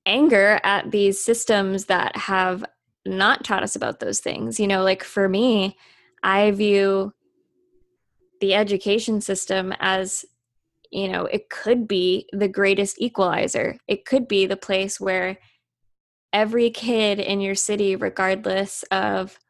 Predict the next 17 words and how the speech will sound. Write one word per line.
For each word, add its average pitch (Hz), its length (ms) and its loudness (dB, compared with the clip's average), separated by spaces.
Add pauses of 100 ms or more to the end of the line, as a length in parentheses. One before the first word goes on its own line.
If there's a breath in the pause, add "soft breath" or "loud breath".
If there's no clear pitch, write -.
(460)
um, 185 460 -2 (160)
income 208 300 0
level, 185 280 0
you 196 120 0
know, 185 120 -4
in 185 80 -6
a 202 60 -6
public 196 260 -6
school, 208 560 0 (380 soft breath)
could 208 240 0
go 190 360 2
and 190 220 -4
receive, 190 760 -2 (260)
like, 202 360 -6
non-biased, 196 1080 0 (680)
critical 202 720 -2 (100)
thinking 190 760 -4